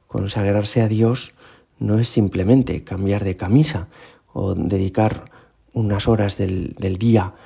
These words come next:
a unas determinadas tareas, sino que es que dejas a tu familia para comenzar una misión que el Señor te encomienda. Sobre la frase, "Tu madre y tus hermanos están ahí y te esperan",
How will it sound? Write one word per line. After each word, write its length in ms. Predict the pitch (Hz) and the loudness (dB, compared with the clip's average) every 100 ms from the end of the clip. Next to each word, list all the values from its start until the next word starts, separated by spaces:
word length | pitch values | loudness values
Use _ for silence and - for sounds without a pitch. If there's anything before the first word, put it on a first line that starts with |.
| - _ | -20 _
a 120 | 113 | -6
unas 300 | 101 98 98 | -2 0 0
determinadas 640 | 95 95 95 98 95 101 | 0 -2 0 2 2 0
tareas, 520 | - 95 147 98 - - _ - _ _ _ | -2 2 4 4 -4 -16 _ -20 _ _ _
sino 340 | - 98 95 | -6 -4 -2
que 220 | 95 95 | -2 0
es 260 | 139 - - _ _ - | 0 -4 -14 _ _ -6
que 160 | 98 | -6
dejas 720 | 85 123 - 147 160 - - _ _ _ _ | 2 0 2 -4 -4 -10 -16 _ _ _ _
a 140 | - | -14
tu 140 | - 101 | -6 -4
familia 580 | 147 135 95 101 123 - - - _ _ - | 2 2 4 2 0 -4 -18 -20 _ _ -8
para 280 | 95 92 | -6 -6
comenzar 720 | - 107 127 127 95 92 - - _ | 0 4 6 6 4 4 -6 -16 _
una 280 | 120 98 104 | -4 0 2
misión 420 | 120 - 92 92 | 2 2 -2 0
que 140 | - | 0
el 100 | 101 | 0
Señor 340 | - 92 90 90 | 0 -4 -4 -8
te 120 | 90 | -10
encomienda. 580 | 85 80 82 80 76 - _ - - - - - _ | -10 -10 -10 -12 -14 -20 _ -20 -20 -20 -20 -20 _
Sobre 280 | - 147 143 | -6 -2 0
la 140 | 143 135 | 2 2
frase, 560 | 165 165 - 131 123 - - _ _ - | 4 4 6 4 2 -4 -20 _ _ -2
"Tu 140 | 113 | 2
madre 280 | 110 131 131 | 4 6 6
y 80 | 110 | 4
tus 240 | - 117 | 4 4
hermanos 840 | 117 101 107 123 104 98 - - - _ | 4 2 4 4 4 0 -6 -14 -20 _
están 360 | - - 104 104 | -10 -6 -2 0
ahí 120 | 104 | 0
y 40 | |
te 100 | 104 | 0
esperan", 500 | 104 - 107 104 110 | -2 0 2 2 0